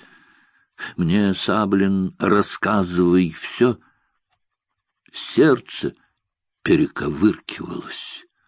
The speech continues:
У старого немца, прозванного офицерами за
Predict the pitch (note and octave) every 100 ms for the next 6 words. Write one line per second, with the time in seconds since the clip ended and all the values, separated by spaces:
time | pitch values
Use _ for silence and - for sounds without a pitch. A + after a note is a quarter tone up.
0 | _ _ _ _ _ _ _ _ _ _
1 | _ _ _ _ - - - - - -
2 | - C#3 C#3 C3+ C3 B2+ - A2 - G#2
3 | A#2 F#2 F#2+ G2 F#2+ F#2 - D#2+ - G2
4 | G2 F#2 F2 D#2+ F2+ E2+ D#2+